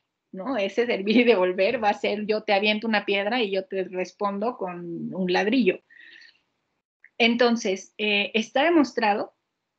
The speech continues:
que para cambiar de canal, el adulto es quien tiene que generar ese momento de calma, de apapacho, de, eh,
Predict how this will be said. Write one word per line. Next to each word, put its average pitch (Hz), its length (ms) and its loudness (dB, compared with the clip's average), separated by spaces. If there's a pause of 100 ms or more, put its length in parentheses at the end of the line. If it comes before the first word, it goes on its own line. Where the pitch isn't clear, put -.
que 202 640 -2
para 190 300 0
cambiar 220 680 -2 (420)
de 208 220 -2
canal, 196 440 -2 (320)
el 202 160 -2
adulto 247 460 -2 (120)
es 202 200 -10
quien 208 260 -4
tiene 285 340 -2
que 196 120 -4
generar 196 640 0 (300)
ese 233 320 0
momento 208 440 0
de 196 240 0
calma, 214 600 0 (240)
de 202 140 -2
apapacho, 220 840 -6 (600)
de, 214 460 4
eh, 190 600 -4